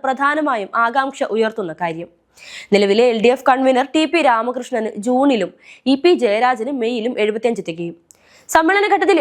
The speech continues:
എഴുപത്തിയഞ്ചായില്ലെന്നതിന്റെ പേരിൽ ഇവരെ തുടരാൻ അനുവദിക്കാനാണ് സാധ്യത. വിഭാഗീയത എല്ലാ അതിർവരമ്പുകളും ലംഘിച്ച് പരസ്യത്തെരുവ്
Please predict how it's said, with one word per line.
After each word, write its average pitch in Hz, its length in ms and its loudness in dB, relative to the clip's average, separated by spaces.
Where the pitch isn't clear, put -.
എഴുപത്തിയഞ്ചായില്ലെന്നതിന്റെ 269 1040 -2
പേരിൽ 226 240 0
ഇവരെ 285 200 -2
തുടരാൻ 254 280 2
അനുവദിക്കാനാണ് 254 680 -2
സാധ്യത. 185 300 -2
വിഭാഗീയത 226 540 0
എല്ലാ 240 200 0
അതിർവരമ്പുകളും 277 760 -2
ലംഘിച്ച് 240 420 -4
പരസ്യത്തെരുവ് 247 540 0